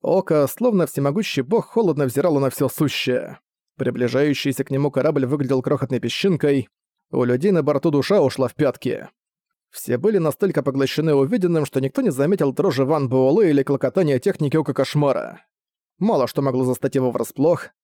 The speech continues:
но сейчас он не мог оставаться спокойным. Глаз в звезде превратился в практически точную копию Ока Кошмара, которую он вызывал с помощью одноименной техники. Цивилизация Божественное Око и техника Ока Кошмара.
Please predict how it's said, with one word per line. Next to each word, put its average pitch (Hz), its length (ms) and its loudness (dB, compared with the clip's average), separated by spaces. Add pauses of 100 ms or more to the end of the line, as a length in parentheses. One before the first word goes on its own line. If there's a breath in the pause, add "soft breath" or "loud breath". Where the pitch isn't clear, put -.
(140)
но 127 240 -2
сейчас 160 380 -2
он 185 100 2
не 165 80 2
мог 131 200 0
оставаться 131 440 -2
спокойным. 139 720 -2 (560)
Глаз 127 500 0
в 135 80 -4
звезде 127 400 -2
превратился 147 600 0
в - 40 -10
практически - 640 -4
точную 151 460 -2
копию 156 320 2
Ока 135 140 -4
Кошмара, 147 640 0 (300)
которую 170 440 2
он 147 100 0
вызывал 135 420 0
с - 80 -16
помощью 151 400 0
одноименной 139 560 2
техники. 127 680 -2 (500)
Цивилизация 135 760 0
Божественное 139 560 0
Око 156 480 0 (280)
и 120 180 -2
техника 151 480 -2
Ока 147 260 2
Кошмара. 135 640 0